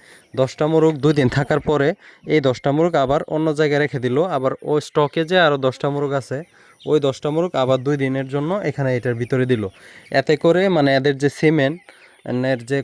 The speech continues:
কোয়ালিটি, ওটা অনেক বেস্ট হয় এবং হচ্ছে বাচ্চাগুলো গুণগত মানসম্পন্ন হয়। তো এই ছিল হচ্ছে আজকের বিষয়টা। আশা করি, আহ, যাদের এই বিষয়ে অনেক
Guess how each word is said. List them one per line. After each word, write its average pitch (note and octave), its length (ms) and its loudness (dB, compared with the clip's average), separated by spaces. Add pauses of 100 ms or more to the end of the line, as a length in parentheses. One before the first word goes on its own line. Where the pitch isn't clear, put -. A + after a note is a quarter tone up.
কোয়ালিটি, D3+ 440 0
ওটা B2 440 0
অনেক A#2+ 340 -6
বেস্ট A#2+ 360 -2
হয় C#3+ 280 -2
এবং B2+ 220 -2
হচ্ছে C3+ 420 -2 (260)
বাচ্চাগুলো C3 640 0
গুণগত C3+ 600 -2 (260)
মানসম্পন্ন C3+ 720 0
হয়। G#2 240 -4 (600)
তো B2 280 0
এই D#3+ 140 2
ছিল F#3+ 240 0
হচ্ছে E3+ 340 0
আজকের E3 300 2
বিষয়টা। D3+ 540 4
আশা D3+ 200 0
করি, C#3+ 380 2
আহ, A#2+ 160 2
যাদের B2 400 2
এই D#3 140 2
বিষয়ে D3 320 0
অনেক B2+ 220 0